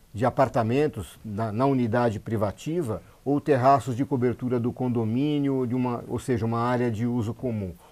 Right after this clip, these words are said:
Onde que é mais fácil ou mais difícil lidar com as opiniões,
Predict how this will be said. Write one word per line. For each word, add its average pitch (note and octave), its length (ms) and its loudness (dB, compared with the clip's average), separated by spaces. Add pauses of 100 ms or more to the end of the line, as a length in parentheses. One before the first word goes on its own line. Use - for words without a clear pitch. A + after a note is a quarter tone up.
Onde G3 220 0
que F3 100 -2
é D#3+ 40 2
mais D#3 340 0
fácil D#3 500 -2
ou B2+ 60 0
mais C3 180 2
difícil A#2 640 -8 (260)
lidar C3 560 6
com A#2+ 440 -2
as G#2+ 100 -2
opiniões, B2+ 1120 0